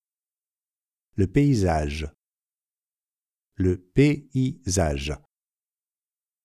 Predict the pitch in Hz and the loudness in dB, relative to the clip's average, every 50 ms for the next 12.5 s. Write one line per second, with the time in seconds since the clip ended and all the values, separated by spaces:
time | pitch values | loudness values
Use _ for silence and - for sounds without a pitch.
0 | _ _ _ _ - 110 139 147 160 156 - - - 90 80 80 78 76 76 - | _ _ _ _ 4 4 6 6 4 2 0 0 -2 0 0 0 -2 -4 -6 -10
1 | _ _ _ _ _ _ _ _ _ _ _ _ _ _ _ _ _ _ _ _ | _ _ _ _ _ _ _ _ _ _ _ _ _ _ _ _ _ _ _ _
2 | _ _ _ _ _ _ _ _ _ 110 110 117 - 151 - - - - 135 147 | _ _ _ _ _ _ _ _ _ 2 4 4 4 2 0 -6 -6 -4 -2 -2
3 | 147 143 - - - - 98 85 76 73 76 76 73 76 _ _ _ _ _ _ | -2 -4 -8 -10 -4 -2 0 0 0 0 -2 -4 -6 -8 _ _ _ _ _ _
4 | _ _ _ _ _ _ _ _ _ _ _ _ _ _ _ _ _ _ _ _ | _ _ _ _ _ _ _ _ _ _ _ _ _ _ _ _ _ _ _ _
5 | _ _ _ - 95 98 120 143 143 143 - 87 78 80 78 78 78 76 - - | _ _ _ 2 2 4 4 4 2 0 -2 -2 0 0 -2 -2 -4 -6 -8 -12
6 | _ _ _ _ _ _ _ _ _ _ _ _ _ _ _ _ _ _ _ _ | _ _ _ _ _ _ _ _ _ _ _ _ _ _ _ _ _ _ _ _
7 | _ _ _ _ _ _ _ - 110 95 92 87 - - _ - 90 98 117 135 | _ _ _ _ _ _ _ -4 0 0 2 0 0 -4 _ -2 0 2 2 0
8 | 151 147 - _ _ _ - 90 80 76 78 78 78 78 78 - _ _ _ _ | -2 -4 -10 _ _ _ 0 0 0 0 -2 -4 -4 -6 -6 -10 _ _ _ _
9 | _ _ _ _ _ _ _ _ _ _ _ _ _ _ _ _ _ _ _ _ | _ _ _ _ _ _ _ _ _ _ _ _ _ _ _ _ _ _ _ _
10 | _ _ _ _ - 92 90 - 147 120 87 76 76 76 78 - _ _ _ _ | _ _ _ _ -6 -6 0 2 4 4 4 2 0 -2 -4 -8 _ _ _ _
11 | _ _ _ _ _ _ _ _ _ _ _ _ _ _ _ _ _ _ _ _ | _ _ _ _ _ _ _ _ _ _ _ _ _ _ _ _ _ _ _ _
12 | _ _ _ _ _ - 98 92 85 | _ _ _ _ _ -2 0 0 0